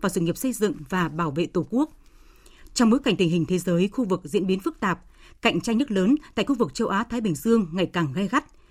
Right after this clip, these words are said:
nhiều vấn đề an ninh truyền thống, an ninh phi truyền thống, xu thế toàn cầu hóa và hội nhập quốc tế sâu rộng với sự phát triển mạnh mẽ của khoa học công nghệ, bên cạnh thuận lợi rất cơ bản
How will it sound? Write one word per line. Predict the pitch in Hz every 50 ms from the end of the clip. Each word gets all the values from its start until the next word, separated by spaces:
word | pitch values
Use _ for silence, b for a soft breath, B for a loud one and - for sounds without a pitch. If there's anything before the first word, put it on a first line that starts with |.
| b b b b b
nhiều | 226 240 226
vấn | 202 277 302
đề | 262 247 208
an | - 262 262
ninh | 277 277 240
truyền | - 220 180
thống, | 151 190 180 185 240 330 359 - - -
an | 226 214 208
ninh | 202 208 202 190
phi | - - 220 196
truyền | - - 180 135
thống, | 170 180 175 240 330 B B B B B
xu | - 311 311
thế | - 254 220 226 302 311 -
toàn | 233 190 170
cầu | - 185
hóa | 165 175 180 175 185 240 330 311
và | - 196
hội | 175 180 175
nhập | 160 160 -
quốc | 214 -
tế | - 175 170
sâu | 185 - 247 214 180
rộng | - 190 156 B B B B B B B
với | - 320
sự | 311 - 208 -
phát | 320 320
triển | - - 208 147
mạnh | 165 165 156 156
mẽ | 175 180 220 285 311 B B B B
của | - 208
khoa | - 277 262
học | 226 226 170 - -
công | - 247 240 220
nghệ, | 196 185 - - b b b b b b b b
bên | 226 240 208
cạnh | 220 160
thuận | - 185 170 165
lợi | 170 185 160 -
rất | - 311 - -
cơ | 302 277
bản | 202 208 202 175 151